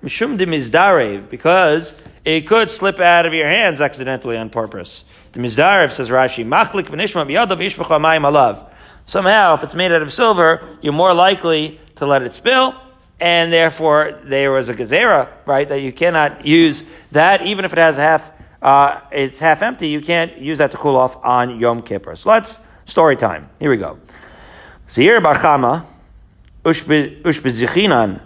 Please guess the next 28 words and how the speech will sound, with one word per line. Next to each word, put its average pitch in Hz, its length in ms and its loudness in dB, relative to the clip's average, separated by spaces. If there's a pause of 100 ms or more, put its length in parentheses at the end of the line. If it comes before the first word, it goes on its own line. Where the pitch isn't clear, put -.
(140)
the 131 120 0
Rabbi 127 200 2
Amir 151 300 4
Vasi, 165 320 2
Rabbi 127 140 0
Shua 175 200 0
ben 131 120 -4
Levi, 170 220 0
the 123 80 -4
Chulu, 180 240 0
the 143 60 2
Rabbanan, 143 420 2
the 143 80 -2
Kesari 135 400 0
Hava. 110 340 -2 (440)
Okay? 175 600 -2 (340)
Now, 156 340 0
all 180 180 2
the 185 80 0
rabbis 165 360 2
of 127 80 -12
Kesara 170 460 0
went 180 220 -2
on 165 160 -2
a 190 240 0
road 180 300 0
trip - 340 -4 (420)
to 233 460 0